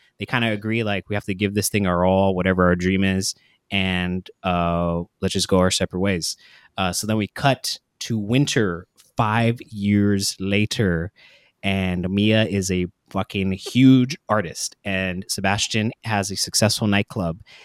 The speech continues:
and fucking Mia now has a husband and a kid. I wanna hear from <laughs> Alex, what was your first emotion? How did you feel when you saw that Mia had, like, moved on?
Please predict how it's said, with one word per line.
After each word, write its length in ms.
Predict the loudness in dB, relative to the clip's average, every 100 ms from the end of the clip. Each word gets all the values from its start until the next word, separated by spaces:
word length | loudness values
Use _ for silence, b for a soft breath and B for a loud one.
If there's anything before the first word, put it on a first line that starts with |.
| b -4
and 360 | 0 2 0 -4 _ _ _ -4
fucking 600 | 0 0 2 2 4 4 4
Mia 540 | 6 6 6 4 2 B B B B -2
now 440 | 2 4 4 4
has 360 | 2 2 0 0
a 140 | 0
husband 800 | -2 0 2 2 2 2 4 0 -2 -2
and 160 | 2 2
a 80 | 0
kid. 500 | -4 4 4 4 0 -2
I 60 | 0
wanna 240 | 2 2
hear 440 | 2 2 2 2 -2 _
from 180 | -20 -4
<laughs> 40 |
Alex, 600 | 2 4 2 -2 -4 -6 -6
what 480 | -6 0 4 4 4
was 260 | 0 2
your 220 | 4 4 2 _
first 560 | 0 4 4 2 -4 -4
emotion? 600 | -2 0 2 2 0 -2
How 100 | -2
did 180 | -2 -2
you 120 | -4
feel 340 | -2 0 2 2
when 160 | 0
you 80 | -2
saw 300 | -2 2 2
that 180 | 2 0
Mia 320 | 0 2 2 0
had, 180 | -2
like, 160 | -2 -2
moved 320 | 0 0 2
on? 340 | 0 2 0